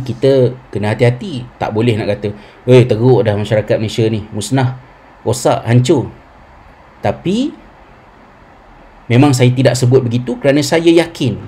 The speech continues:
kita masih lagi boleh buat sesuatu. Maka kalau ada siapa-siapa yang rasa nak jadi pendakwah,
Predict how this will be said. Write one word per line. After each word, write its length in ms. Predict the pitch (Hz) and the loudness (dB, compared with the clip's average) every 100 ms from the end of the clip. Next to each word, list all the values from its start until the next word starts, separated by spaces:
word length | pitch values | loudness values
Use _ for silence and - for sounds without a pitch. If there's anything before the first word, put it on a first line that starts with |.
| - | -8
kita 160 | 123 135 | -4 -2
masih 400 | 131 - 131 123 | -2 0 2 2
lagi 160 | 113 | 2
boleh 320 | 110 113 107 | -2 -2 -4
buat 320 | 101 113 - - | -4 -2 -4 -6
sesuatu. 480 | 107 - 98 - 82 - - _ _ _ _ _ - - - - - - - - - - - | -8 -6 -8 -10 -20 -20 -20 _ _ _ _ _ -20 -20 -20 -20 -20 -20 -20 -20 -20 -20 -8
Maka 320 | 110 120 165 - | -4 2 4 6
kalau 240 | 131 131 | 4 4
ada 240 | 127 127 | 4 2
siapa-siapa 720 | 143 131 127 - 131 127 139 135 | 2 2 -2 0 -2 -2 0 2
yang 160 | 123 | 2
rasa 240 | 123 123 127 | 2 2 0
nak 100 | 120 | 0
jadi 240 | 113 123 127 | -2 -2 0
pendakwah, 640 | 120 120 127 123 127 | 0 0 2 2 0